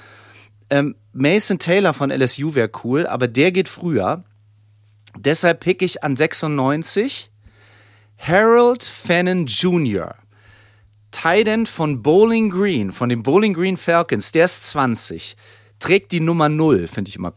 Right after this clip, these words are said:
cool. Und der ist ein Yak-Monster, also Yards After Catch. Super Route Running, Tim. Verlässliche Hände. Der kann Matchups gegen Linebacker und Safeties gewinnen. Und das Coolste ist,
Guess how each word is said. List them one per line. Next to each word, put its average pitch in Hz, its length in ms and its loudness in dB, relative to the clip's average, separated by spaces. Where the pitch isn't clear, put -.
cool. 101 220 -6
Und 127 240 -2
der 151 160 4
ist - 180 -2
ein 143 80 -2
Yak-Monster, 98 880 -4
also 110 240 -2
Yards 120 400 0
After 117 360 -4
Catch. - 480 -4
Super 233 880 2
Route 202 420 2
Running, 110 320 0
Tim. 85 320 -8
Verlässliche 208 720 0
Hände. 160 400 -2
Der 156 140 4
kann 180 360 -2
Matchups 175 540 -2
gegen 139 260 -2
Linebacker 151 840 -2
und 269 260 2
Safeties 220 680 0
gewinnen. 120 400 -4
Und 160 160 -4
das 139 220 0
Coolste 269 500 -2
ist, - 340 -4